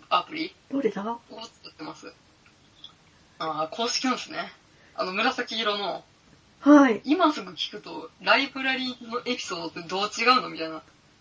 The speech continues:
Speaker 1: なんか謎のカテゴリー分けみたいなのがよくわかんなくて、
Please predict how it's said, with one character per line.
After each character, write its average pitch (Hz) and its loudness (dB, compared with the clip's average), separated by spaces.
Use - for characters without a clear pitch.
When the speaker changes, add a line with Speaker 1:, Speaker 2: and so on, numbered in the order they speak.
Speaker 1:
な 190 -2
ん - 2
か 190 -4
謎 214 8
の 285 4
カ 247 2
テ 254 4
ゴ 247 2
リ 247 2
ー - 6
分 311 10
け - -2
み 349 2
た 262 4
い 214 0
な 202 -4
の - -8
が - -2
よ 233 -10
く - -6
わ 190 0
か 254 2
ん 214 0
な 185 -6
く - -18
て、 170 -10